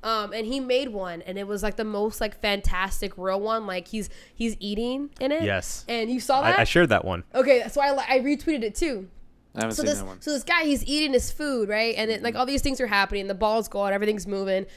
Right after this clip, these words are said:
Speaker 1: But the best part to me was he's got an actual, like, probably two-year-old,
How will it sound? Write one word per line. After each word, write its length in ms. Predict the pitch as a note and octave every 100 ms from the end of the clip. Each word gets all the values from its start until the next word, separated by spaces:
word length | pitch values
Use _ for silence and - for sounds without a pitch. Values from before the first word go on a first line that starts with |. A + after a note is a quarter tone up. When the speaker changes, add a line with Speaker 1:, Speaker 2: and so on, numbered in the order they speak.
| -
Speaker 1:
But 160 | A#3+ A#3+
the 80 | A#3
best 320 | C4+ C#4 -
part 300 | D4+ C4+ - - -
to 120 | G#3+
me 380 | A3 D4+ C4+ A3+
was 380 | F#3+ G3+ F#3+ -
he's 160 | A3+
got 160 | A3 G3+
an 80 | F#3+
actual, 540 | F#3+ G3 - A3 G3+
like, 220 | F#3+ F3 F3 -
probably 280 | F#3+ F#3 F#3
two-year-old, 760 | - G3 G3 G#3+ G#3+ A3+